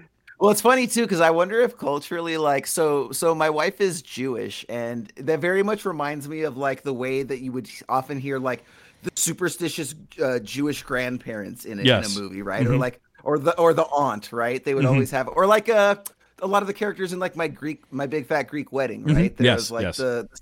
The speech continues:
Speaker 1: sister character that was always going on about all these different superstitions. So it's like, I think there's something about, um, a lot of, a lot of, uh,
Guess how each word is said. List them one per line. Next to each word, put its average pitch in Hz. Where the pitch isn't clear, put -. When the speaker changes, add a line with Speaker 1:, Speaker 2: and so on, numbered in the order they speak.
Speaker 1:
sister 131
character 131
that 117
was 123
always 117
going 123
on 120
about 123
all 123
these 117
different 110
superstitions. 117
So 135
it's 127
like, 139
I -
think 202
there's 226
something 175
about, 147
um, 107
a -
lot 147
of, 131
a 127
lot 135
of, 120
uh, 110